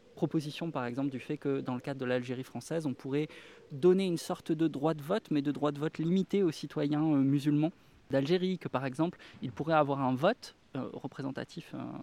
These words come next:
pour être représenté à l'Assemblée, mais par exemple, un Algérien vaudrait un, un dixième de Français. Il y a eu, il y a eu des projets de ce type, hein. C'est-à-dire qu'on essaye d'obtenir, on essaye de négocier, et en négociant,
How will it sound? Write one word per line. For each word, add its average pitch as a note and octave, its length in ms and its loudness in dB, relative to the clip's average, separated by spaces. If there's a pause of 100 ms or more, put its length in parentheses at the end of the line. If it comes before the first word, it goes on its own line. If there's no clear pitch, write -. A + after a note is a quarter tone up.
(380)
pour B2 140 -12
être - 180 -10
représenté B2 500 -4
à A2+ 80 -2
l'Assemblée, C3 500 -4 (340)
mais F3 420 4
par C3 180 -6
exemple, D#3 280 -4
un C3+ 120 0
Algérien C3+ 540 -2
vaudrait D#3+ 840 -2
un, B2+ 420 -4
un C3 80 -4
dixième C#3+ 280 0
de C#3+ 80 0
Français. E3+ 440 -4 (380)
Il - 40 -10
y B2+ 40 4
a C3+ 40 4
eu, C4 220 4
il G#3 80 -4
y - 20 -2
a C3+ 40 2
eu A3 120 -2
des C4+ 100 -2
projets D3+ 300 -4
de - 60 -18
ce C3+ 60 -8
type, B2 260 -10
hein. B2 180 -10
C'est-à-dire D3 320 -4
qu'on C#3+ 340 0
essaye A3+ 360 0
d'obtenir, F3+ 500 0
on D3+ 100 0
essaye F3+ 240 -2
de D#3 100 2
négocier, C#3+ 600 0
et C#3 60 4
en D3 80 4
négociant, F#3+ 480 0